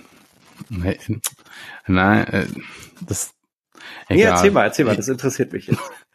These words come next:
Speaker 1: Naja, es, n-, nein, du, du, das ist ja, du, du machst ja quasi eine, also du, das ist genauso wie wenn du es verkaufst. Ich mein, du verkaufst eine Kamera, ja, und du kriegst dafür eine Rechnung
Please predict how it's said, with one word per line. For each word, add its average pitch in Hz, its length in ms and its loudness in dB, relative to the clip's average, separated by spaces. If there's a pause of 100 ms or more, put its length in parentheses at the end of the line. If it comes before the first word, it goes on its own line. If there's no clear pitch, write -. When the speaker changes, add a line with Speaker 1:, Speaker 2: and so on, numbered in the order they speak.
(320)
Speaker 1:
Naja, 156 340 4 (320)
es, - 280 -6
n-, 120 140 2 (140)
nein, 110 340 -2
du, 113 120 -2
du, - 320 -12
das - 260 -6
ist - 140 -4
ja, 127 180 0 (760)
du, 135 140 -18
du 131 80 -4
machst 147 220 2
ja 131 180 6
quasi 135 340 2
eine, 120 240 4 (420)
also 104 280 0
du, 117 220 -4
das 123 180 2
ist 147 160 2
genauso 139 340 2
wie 135 120 0
wenn 147 100 6
du 143 60 4
es - 80 -4
verkaufst. - 680 0
Ich - 140 -2
mein, 113 180 6 (400)
du 147 140 4
verkaufst - 580 0
eine 110 180 2
Kamera, 196 500 2 (500)
ja, 156 140 0
und 123 140 2
du 120 60 4
kriegst - 280 0
dafür 139 380 0 (640)
eine 110 180 4
Rechnung 208 360 2